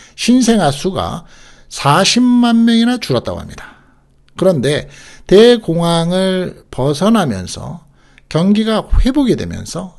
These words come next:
신생아의 수가 다시 늘어나긴 했다고 합니다. 그런데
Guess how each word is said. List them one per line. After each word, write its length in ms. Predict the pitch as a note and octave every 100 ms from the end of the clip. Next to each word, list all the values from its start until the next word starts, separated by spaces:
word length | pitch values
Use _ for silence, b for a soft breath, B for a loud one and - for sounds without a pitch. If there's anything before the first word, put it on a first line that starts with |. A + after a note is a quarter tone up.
| -
신생아의 1000 | - G#3 G3+ F#3+ F#3+ F#3 E3+ D#3 F#3+ G#3
수가 560 | - D#3+ E3+ E3+ D3+ -
다시 480 | B2+ - C#3 C3+ -
늘어나긴 720 | A#2 B2+ C#3 E3 F3 E3+ E3+
했다고 300 | E3+ E3+ G2+
합니다. 420 | F#2 F#2 - - - _ _ _ _ _
그런데 480 | - D3+ A#2 G#2+